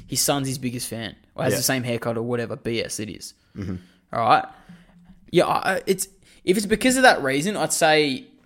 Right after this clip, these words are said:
Speaker 1: offside, but it seems like the Arsenal captaincies, like, it, it seem-, more so, I think the Arsenal fan base are too scrutinising on their captain.
Speaker 2: Yep.
Speaker 1: They expect way too much for,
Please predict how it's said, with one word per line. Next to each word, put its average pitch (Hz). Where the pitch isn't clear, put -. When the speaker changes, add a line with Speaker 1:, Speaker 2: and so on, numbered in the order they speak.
Speaker 1:
offside, 160
but 151
it 151
seems 190
like 214
the 170
Arsenal 139
captaincies, 120
like, 123
it, -
it -
seem-, 185
more 202
so, 175
I 156
think 165
the 147
Arsenal 143
fan 127
base 156
are 139
too 139
scrutinising 131
on 117
their 113
captain. -
Speaker 2:
Yep. -
Speaker 1:
They 139
expect 147
way 165
too 165
much 151
for, 139